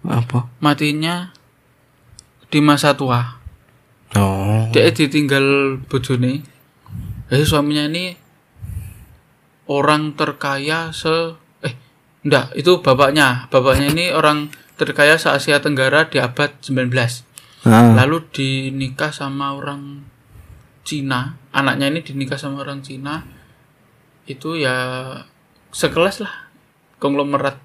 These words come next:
Speaker 2: kayak gitu.
Speaker 1: Oh.
Speaker 2: Gitu. Terus katanya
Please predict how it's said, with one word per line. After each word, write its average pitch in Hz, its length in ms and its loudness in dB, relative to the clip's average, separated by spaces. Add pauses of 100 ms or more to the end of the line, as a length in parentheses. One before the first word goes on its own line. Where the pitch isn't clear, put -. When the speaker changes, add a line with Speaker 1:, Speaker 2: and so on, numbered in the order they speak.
Speaker 2:
kayak 127 200 -6
gitu. 113 120 4
Speaker 1:
Oh. 107 800 8 (240)
Speaker 2:
Gitu. 127 380 -6 (420)
Terus 135 320 -4 (420)
katanya 139 680 -4